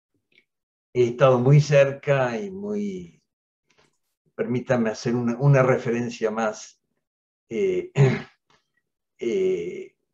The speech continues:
porque estos días, en estos juegos de interpretar que uno tiene después de, de haberse dedicado tanto a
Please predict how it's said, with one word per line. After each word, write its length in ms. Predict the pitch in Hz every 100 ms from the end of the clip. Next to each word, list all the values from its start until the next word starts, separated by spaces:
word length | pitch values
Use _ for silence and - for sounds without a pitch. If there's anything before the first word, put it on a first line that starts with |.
| _ _
porque 560 | 120 104 - 120 117
estos 320 | 127 - 139 131
días, 560 | 139 117 110 107 - 98 98 101 - _ _
en 160 | 120 120
estos 720 | 123 - 127 113 - - - _ _ _ _ _ _
juegos 720 | 131 127 120 117 - - - _ _ _ _ _ _ _ _ _ -
de 300 | 110 107 107
interpretar 880 | 107 104 113 - 117 123 139 127
que 100 | -
uno 220 | 117 110 104
tiene 400 | 123 131 120 107
después 460 | 98 - 117 156
de, 120 | 104 101
de 100 | 98
haberse 360 | 101 104 113
dedicado 500 | 104 98 98 107 101
tanto 520 | - 113 104 - 98
a 300 | 90 92 82